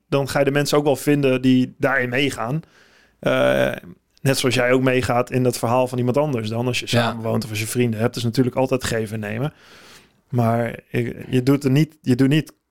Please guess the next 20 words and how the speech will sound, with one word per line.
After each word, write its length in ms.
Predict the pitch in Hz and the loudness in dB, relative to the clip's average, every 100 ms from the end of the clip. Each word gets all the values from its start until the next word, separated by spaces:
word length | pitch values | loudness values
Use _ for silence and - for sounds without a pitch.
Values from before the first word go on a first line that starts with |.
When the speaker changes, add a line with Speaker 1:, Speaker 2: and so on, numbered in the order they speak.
| _ _ _ _ | _ _ _ _
Speaker 1:
echte, 340 | - 170 - 135 | -4 -4 -4 -2
natuurlijk 540 | 127 120 143 131 - | -2 2 2 2 0
misschien 280 | 123 113 - | -4 -2 -2
ergens 260 | 151 170 170 | 0 0 0
concessies, 400 | 160 165 156 139 | 0 0 -2 0
maar 120 | 131 | 2
nooit 280 | 143 156 147 _ _ _ _ _ | 2 2 0 _ _ _ _ _
die 140 | - 160 | 0 0
concessie 520 | 156 135 139 131 135 | 2 2 2 0 0
dat 180 | 131 - | 0 0
je 220 | 131 127 - _ _ _ _ _ | -4 -6 -14 _ _ _ _ _
hiermee 340 | - 127 127 123 | 0 0 2 -2
zou 140 | 120 | -4
stoppen, 320 | - 135 - | -2 -4 -6
omdat 260 | 113 120 117 | -8 -8 -6
je 120 | 127 | -2
dit 200 | 131 123 | -2 -2
het 100 | 127 | -2
mooist 260 | 123 127 - | -4 -4 -6
vindt 260 | 127 - | -10 -12